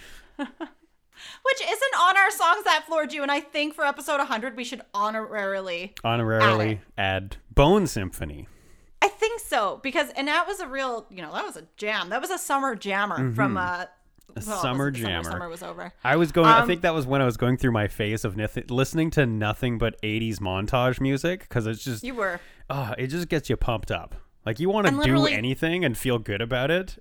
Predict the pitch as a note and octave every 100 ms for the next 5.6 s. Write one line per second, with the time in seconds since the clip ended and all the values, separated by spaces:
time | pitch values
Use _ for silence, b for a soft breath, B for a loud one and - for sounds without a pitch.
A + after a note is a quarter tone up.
0 | - A2 - B2 B2 A#2+ A#2 A2 G#2+ G#2
1 | A#2+ B2 B2 - E3+ G3+ F3 - B2 -
2 | - A#2+ A2+ G#2 - G#2+ G#2+ G2+ b b
3 | b - B2 C#3 G#3 A3+ A3 D#3+ G#3+ F#3+
4 | F#2 E2 G2+ - B B B - - A#2
5 | F#3+ - C4 A#3+ G#3 F#3+